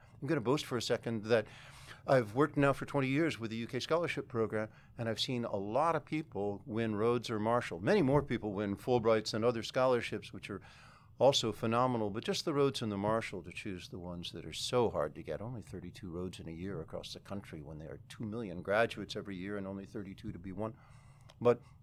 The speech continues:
during the time that I've been doing it for twenty years, we've run,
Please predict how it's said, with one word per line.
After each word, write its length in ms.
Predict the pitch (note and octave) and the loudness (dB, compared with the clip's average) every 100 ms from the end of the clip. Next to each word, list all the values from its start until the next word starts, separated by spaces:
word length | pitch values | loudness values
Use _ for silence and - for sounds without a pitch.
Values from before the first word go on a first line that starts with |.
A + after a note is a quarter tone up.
| - | 2
during 160 | C#3 D3 | 6 6
the 60 | |
time 220 | B2+ C#3+ | 6 4
that 120 | C3 B2 | 6 6
I've 120 | E3 | 6
been 100 | D3+ | 4
doing 180 | B2 A#2 | 2 0
it 100 | A2+ | -2
for 120 | - | -6
twenty 240 | - A#2+ | -4 -2
years, 260 | A#2 A#2 - - - - - | -2 -4 -8 -18 -20 -20 -2
we've 220 | C3 A#2 | -2 0
run, 420 | B2+ B2+ A#2+ A#2 | -2 0 0 -2